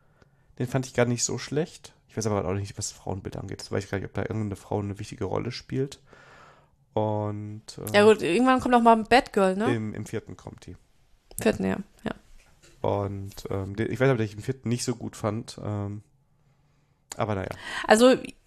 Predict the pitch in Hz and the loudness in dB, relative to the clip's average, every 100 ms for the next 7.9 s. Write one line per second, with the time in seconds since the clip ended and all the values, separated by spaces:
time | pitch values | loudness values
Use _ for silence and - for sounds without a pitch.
0 | - 214 233 226 220 240 285 269 - 233 | 0 6 8 8 8 8 8 6 6 4
1 | 254 240 247 247 247 247 220 196 233 240 | 8 8 6 4 4 4 6 6 8 6
2 | 240 240 233 233 226 220 220 - 202 226 | 6 2 4 4 4 4 2 2 2 4
3 | 226 226 214 202 - 202 254 233 254 247 | 4 6 6 6 4 4 4 4 2 4
4 | 269 - 208 143 95 - 170 202 107 - | 4 4 2 2 2 2 0 0 -4 -8
5 | - 101 - - - 226 226 _ - 240 | -6 -6 -6 -6 -2 0 -2 _ -14 -14
6 | _ - _ - 240 - 220 240 220 233 | _ -20 _ 2 6 10 10 12 10 8
7 | 262 302 294 - - 185 233 247 | 8 8 8 6 6 8 8 6